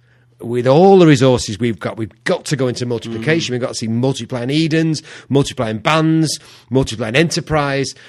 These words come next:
Speaker 1: And so he did it. He's founded his first Bible school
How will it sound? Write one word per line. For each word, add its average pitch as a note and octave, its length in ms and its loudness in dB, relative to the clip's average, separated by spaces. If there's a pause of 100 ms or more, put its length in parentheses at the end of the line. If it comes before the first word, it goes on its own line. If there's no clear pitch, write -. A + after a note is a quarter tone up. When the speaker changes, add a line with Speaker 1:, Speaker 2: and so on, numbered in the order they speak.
(120)
Speaker 1:
And C3 140 -2
so C3+ 240 2 (120)
he D#3 200 4
did D3 240 6
it. A#2+ 260 0
He's A#2 220 -8
founded C#3 340 0
his A#2+ 160 -4
first D3 340 2
Bible C3+ 340 -2
school F#2+ 420 -10